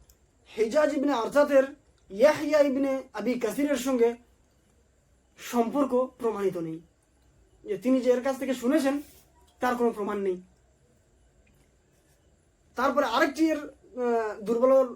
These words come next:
দুর্বল হওয়ার কারণ আরেকটি, যে আন উরওয়াতা, যে উরওয়া বলে যে, মানে, উম,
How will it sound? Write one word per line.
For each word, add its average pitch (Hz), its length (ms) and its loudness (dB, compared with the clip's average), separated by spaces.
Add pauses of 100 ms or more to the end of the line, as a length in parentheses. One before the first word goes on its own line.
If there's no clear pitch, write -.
(100)
দুর্বল 220 300 2
হওয়ার 254 200 2
কারণ 247 200 -2
আরেকটি, 247 480 0 (1200)
যে 180 360 -2 (800)
আন 254 180 2
উরওয়াতা, 302 680 4 (680)
যে 220 120 -4
উরওয়া 233 340 4
বলে 294 200 2
যে, 254 180 2 (1400)
মানে, 180 340 -8 (120)
উম, 165 420 -6